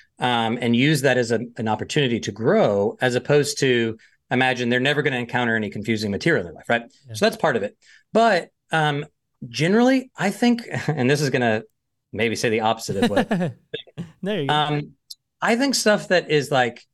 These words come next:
Speaker 1: counter to the theological tradition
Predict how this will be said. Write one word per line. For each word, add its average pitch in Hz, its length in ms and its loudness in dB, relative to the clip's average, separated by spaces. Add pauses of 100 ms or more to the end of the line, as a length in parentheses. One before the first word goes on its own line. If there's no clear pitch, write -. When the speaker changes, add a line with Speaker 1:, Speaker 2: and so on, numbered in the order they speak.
(440)
Speaker 1:
counter 151 840 2
to 127 600 2 (120)
the 120 140 -4
theological 117 580 0
tradition 95 560 -4